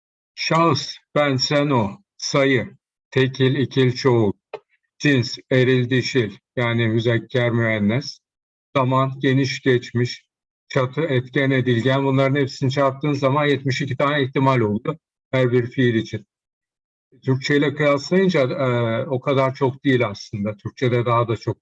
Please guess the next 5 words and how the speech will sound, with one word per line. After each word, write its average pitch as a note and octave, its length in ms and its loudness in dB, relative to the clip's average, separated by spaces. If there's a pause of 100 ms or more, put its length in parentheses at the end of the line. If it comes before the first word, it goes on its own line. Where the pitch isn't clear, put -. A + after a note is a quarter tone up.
sayı. G#2 360 -6 (1160)
Ama F#3 300 2 (320)
zaman F3+ 360 2
çok F3+ 260 2
basit. A#2 380 -6